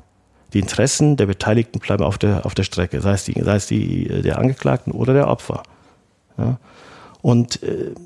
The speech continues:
an der Stelle muss man sich mal kurz zurücklehnen und sich überlegen, wieso machen wir den ganzen, das ganze Tatrahmen im Strafverfahren? Das Ganze hat ja, soll ja eine befriedigende, befriedigende, äh, Wirkung haben in die Gesellschaft hinein.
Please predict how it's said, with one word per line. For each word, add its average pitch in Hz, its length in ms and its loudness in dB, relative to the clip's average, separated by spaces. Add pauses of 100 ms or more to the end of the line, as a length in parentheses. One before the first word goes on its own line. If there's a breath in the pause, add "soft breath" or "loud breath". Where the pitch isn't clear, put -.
(220)
an 120 100 4
der 120 80 4
Stelle 143 180 2
muss 156 160 2
man 147 80 2
sich 131 100 -6
mal 143 100 2
kurz - 260 -4
zurücklehnen - 320 0
und 110 60 2
sich 120 40 -4
überlegen, 127 320 2
wieso 117 160 2
machen 131 300 0
wir 123 100 4
den 92 140 0
ganzen, 87 400 -4
das - 240 -10
ganze - 240 -6
Tatrahmen - 380 -8
im - 60 -8
Strafverfahren? - 680 -10 (580 soft breath)
Das - 160 -6
Ganze 156 260 0
hat 151 140 -2
ja, 127 260 4
soll 131 180 0
ja 151 60 2
eine 135 80 4
befriedigende, 131 640 0
befriedigende, 120 760 0
äh, 110 200 -2
Wirkung 131 280 -2
haben 92 200 -4
in - 60 -2
die 107 60 2
Gesellschaft 95 460 -2
hinein. 62 320 -4